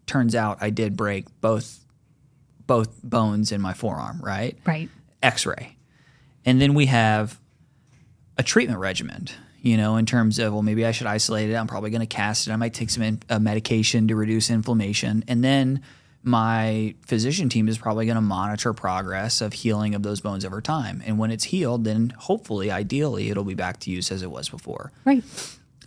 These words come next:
Speaker 1: I think that there is an expectation with the dominance of that medical binary mindset, which is helpful for bones,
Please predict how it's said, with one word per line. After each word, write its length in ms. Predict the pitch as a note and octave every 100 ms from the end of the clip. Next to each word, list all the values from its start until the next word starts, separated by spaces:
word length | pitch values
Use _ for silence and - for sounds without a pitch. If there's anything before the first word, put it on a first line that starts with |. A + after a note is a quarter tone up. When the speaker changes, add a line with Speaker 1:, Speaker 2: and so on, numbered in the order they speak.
| -
Speaker 1:
I 100 | C3
think 300 | - E3 F#3
that 180 | D#3+ -
there 140 | C3+
is 120 | C3 A#2
an 80 |
expectation 840 | A2+ A2+ A#2 G#2+ - F3 E3+ B2+ A2+
with 160 | A2 -
the 100 | G#2
dominance 680 | A2 A2+ A#2+ A2+ G#2+ -
of 300 | G#2+ G2+ G2+ -
that 240 | A#2 -
medical 460 | A2+ A2 A2 B2 A2
binary 500 | G#2 A2 A2 G#2 G2+
mindset, 580 | G2+ D3 D3+ F#2 G2
which 180 | B2 A#2+
is 120 | B2+
helpful 420 | - G#3+ - - C#3+
for 160 | -
bones, 580 | A#2+ A2+ F#2 - - -